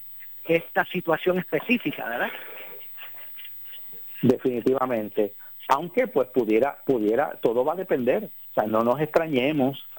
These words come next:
Speaker 2: que cuando termine esto el doce de abril, haya una nueva orden ejecutiva con otras disposiciones.
Speaker 1: No, definitivo,
Speaker 2: Ah,
Speaker 1: y es muy probable,
Speaker 2: eh,
Speaker 1: es, es muy probable.
Speaker 2: es mu-, es muy proba-, exacto, es muy probable. Así que,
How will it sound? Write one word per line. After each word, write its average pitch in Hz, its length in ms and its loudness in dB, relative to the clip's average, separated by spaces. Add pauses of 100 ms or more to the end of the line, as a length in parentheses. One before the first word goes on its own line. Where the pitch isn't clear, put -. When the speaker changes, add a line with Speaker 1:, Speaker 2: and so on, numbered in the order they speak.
(360)
Speaker 2:
que 98 840 -2
cuando 113 280 0
termine 113 340 0
esto 147 200 -2
el 135 80 -6
doce 131 240 0
de 131 100 2
abril, 139 440 0 (420)
haya 113 240 2
una 123 160 2
nueva 113 220 4
orden 113 220 -2
ejecutiva 117 600 2
con 101 180 -2
otras 107 240 0
disposiciones. 110 840 -2
Speaker 1:
No, 120 180 -12
definitivo, 151 580 -4
Speaker 2:
Ah, - 80 2
Speaker 1:
y 160 40 -8
es 139 80 -10
muy 156 100 2
probable, 180 440 0
Speaker 2:
eh, - 160 -4
Speaker 1:
es, 143 60 -10 (100)
es 156 100 -8
muy 160 160 -4
probable. 208 260 2
Speaker 2:
es - 60 -4
mu-, 123 100 -8
es 110 120 -2
muy 107 160 2
proba-, 117 300 2
exacto, - 540 -4
es 104 100 -2
muy 110 140 0
probable. 92 400 0
Así 131 220 0
que, 185 280 -2